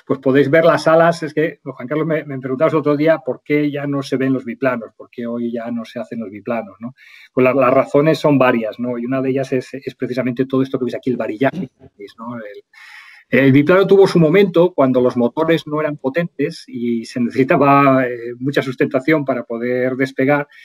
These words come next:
Se pensó que se podía hacer, pues, una doble ala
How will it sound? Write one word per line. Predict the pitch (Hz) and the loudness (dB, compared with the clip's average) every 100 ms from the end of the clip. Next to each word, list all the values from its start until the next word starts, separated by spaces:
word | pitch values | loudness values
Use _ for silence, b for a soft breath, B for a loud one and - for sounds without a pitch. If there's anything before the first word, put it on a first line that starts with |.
| B | B
Se | _ - | _ -2
pensó | 131 123 135 147 | -2 -2 0 0
que | 147 156 151 143 135 131 | 2 2 4 6 4 2
se | 131 | 0
podía | 127 120 135 | -2 0 0
hacer, | 131 135 135 135 | 0 0 0 -2
pues, | 131 - | -6 -2
una | 131 | -2
doble | 123 120 117 | 0 -2 0
ala | 123 110 113 | -2 -4 -10